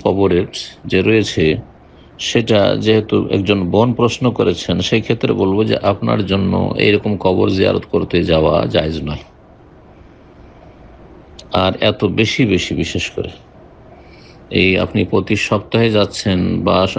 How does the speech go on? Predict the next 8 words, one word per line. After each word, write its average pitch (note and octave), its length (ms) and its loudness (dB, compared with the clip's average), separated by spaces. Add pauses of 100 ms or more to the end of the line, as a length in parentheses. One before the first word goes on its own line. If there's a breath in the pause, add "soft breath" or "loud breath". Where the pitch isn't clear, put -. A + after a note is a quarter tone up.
(120)
মাসে F#2+ 380 0
দুইবার A2 380 2
করে G#2+ 240 0
যাচ্ছেন, F#2 640 0 (920 loud breath)
আহ, F2+ 560 4
এইভাবে G#2 800 2 (420)
যে F2 220 2
যাচ্ছেন F#2+ 680 0